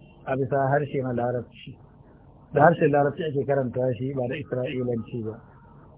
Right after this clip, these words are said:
لينذر الذين ظلموا وبشرى للمحسنين. Domin ya gargadi waɗannan da suka zalunci kawunan su ta hanyar bauta gumaka da bauta wa shaidanu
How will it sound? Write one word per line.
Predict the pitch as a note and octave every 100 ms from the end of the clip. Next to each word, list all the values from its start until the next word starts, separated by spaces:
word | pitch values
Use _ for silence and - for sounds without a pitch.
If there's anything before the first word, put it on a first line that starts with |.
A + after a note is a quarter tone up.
| -
لينذر | C3+ D3 D3+ D3
الذين | C#3+ C#3 C#3 C#3+ C3+
ظلموا | E3 E3 C#3+ C3+
وبشرى | C#3+ C#3 D3+ D3 D3
للمحسنين. | D#3+ D#3 F#3 A#3 F3+ - - - - - - C#3+
Domin | C#3 D3 E3+ E3
ya |
gargadi | C#3+ C#3 C#3 D3+ F#3+
waɗannan | G3 F3+ D#3 E3+ G3
da | E3+
suka | E3 D#3
zalunci | C#3+ C#3 C3 D3
kawunan | E3 F3+ E3+
su | C#3
ta | D#3
hanyar | D#3+ E3+ C#3+
bauta | D#3+ D3 D3+
gumaka | C#3+ F3 D#3+ E3
da | D3+
bauta | D3+ E3 D#3+
wa | D3+
shaidanu | C#3 D3+ D3+ D3+ D3 F3